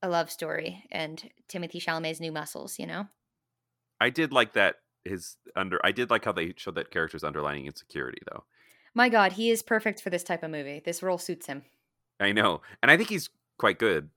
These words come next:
Speaker 2: actually.
Speaker 1: Yeah.
Speaker 2: I just think that I don't care about the romance, but I think if they were just focusing on him, like, trying to be, like, a leader of a movement and showing that
Speaker 1: Mm-hmm.
Speaker 2: insecurity, I think it works better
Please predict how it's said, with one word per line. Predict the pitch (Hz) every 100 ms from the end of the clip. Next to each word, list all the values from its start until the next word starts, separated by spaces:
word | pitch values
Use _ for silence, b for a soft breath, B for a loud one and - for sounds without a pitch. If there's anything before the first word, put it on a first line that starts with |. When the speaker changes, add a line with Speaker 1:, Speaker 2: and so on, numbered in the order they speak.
| -
Speaker 2:
actually. | 78 - 82 80
Speaker 1:
Yeah. |
Speaker 2:
I | 95
just | 98 -
think | 104 92
that | 87
I | 90
don't | 90
care | - 85
about | 80 78
the | 80
romance, | 85 82 78 69
but | 80
I | 80
think | 85 - - _ _ _ _ _ _
if | 92 87
they | 92
were | 87
just | 92 -
focusing | 95 - 82 82
on | 80
him, | 82
like, | 76 76
trying | 82 78
to | 76
be, | 78
like, | 76 73
a | 76
leader | 76 78 78
of | 73
a | 69
movement | 69 76 80 87 -
and | 90 85
showing | 90 90
that | 202
Speaker 1:
Mm-hmm. |
Speaker 2:
insecurity, | 90 90 - 101 85
I |
think | 78 -
it | -
works | 71 -
better | 73 67 71